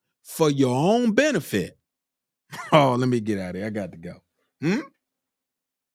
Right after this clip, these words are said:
You might wanna reevaluate this. He did all this for Israel. He did all this for those that he died for. He did all this for the church,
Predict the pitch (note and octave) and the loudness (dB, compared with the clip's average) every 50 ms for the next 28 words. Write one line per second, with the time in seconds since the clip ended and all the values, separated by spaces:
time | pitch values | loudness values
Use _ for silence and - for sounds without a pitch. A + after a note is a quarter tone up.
0 | _ _ _ _ _ _ _ _ _ _ _ _ _ _ _ _ _ _ _ _ | _ _ _ _ _ _ _ _ _ _ _ _ _ _ _ _ _ _ _ _
1 | _ _ _ _ _ _ _ - - _ _ _ _ _ _ _ _ _ _ _ | _ _ _ _ _ _ _ -20 -20 _ _ _ _ _ _ _ _ _ _ _
2 | _ _ - B2+ D3 D#3+ D3 C#3+ C3+ B2 A#2 A#2 A2+ G#2+ G#2 G#2 A2 G#2+ F#2+ F2 | _ _ 0 2 4 4 4 4 2 2 2 0 0 2 2 4 4 4 4 4
3 | F2+ G2 F#2+ F#2 F2 E2+ E2 E2 D#2 D#2 - - - - - - - - - - | 2 2 2 2 2 0 -2 -4 -6 -6 -8 -10 -10 -10 -12 -16 -18 -18 -18 -18
4 | - _ _ _ _ _ _ _ _ _ _ _ _ _ _ _ _ _ _ _ | -20 _ _ _ _ _ _ _ _ _ _ _ _ _ _ _ _ _ _ _
5 | _ _ _ _ _ _ _ _ _ _ - A2 G2 F2+ F#2 F#2+ F#2 F2 F#2 A2+ | _ _ _ _ _ _ _ _ _ _ -8 -6 -6 -4 -4 -2 0 2 4 6
6 | C3+ D#3+ E3+ F3 F3+ F#3 F3+ - - E3+ E3 E3+ E3 D3+ B2+ G2+ F2+ F2 E2 E2 | 6 6 6 4 4 2 0 -2 -2 2 2 2 2 2 -2 -4 -6 -6 -6 -10
7 | F2+ - _ _ _ _ _ _ _ _ _ _ _ _ - F#2+ F#2 F#2 A2 G#2 | -12 -18 _ _ _ _ _ _ _ _ _ _ _ _ -8 -4 0 2 2 4
8 | G#2 A2+ C#3+ E3+ F#3+ G3 G3 F#3+ G3 F#3+ - - - - _ _ _ _ _ _ | 4 4 4 4 4 6 6 6 6 6 4 -2 -12 -20 _ _ _ _ _ _
9 | _ _ _ _ - - D3 C3+ C#3 D3+ E3+ F3+ F3+ F3+ F3+ F3+ E3+ F3 D#3+ D3+ | _ _ _ _ -4 -2 0 2 2 4 4 6 6 6 6 6 4 2 2 4
10 | C#3 C3 C3 D3+ D#3 D#3+ D3+ C#3 A2+ G#2 - A2 G#2+ A#2 B2+ C3+ C3 B2+ - - | 2 2 2 4 4 4 4 4 2 0 -2 0 0 0 2 0 0 0 0 0
11 | F3+ G#3+ A3+ A3 G#3+ B3 A3+ - - - G#3 F3+ E3 E3+ - - - - G3+ D#3 | 2 2 2 2 2 0 0 -2 -2 -2 -2 -2 -2 -2 -4 -6 0 2 4 4
12 | A2 - - | 4 2 -6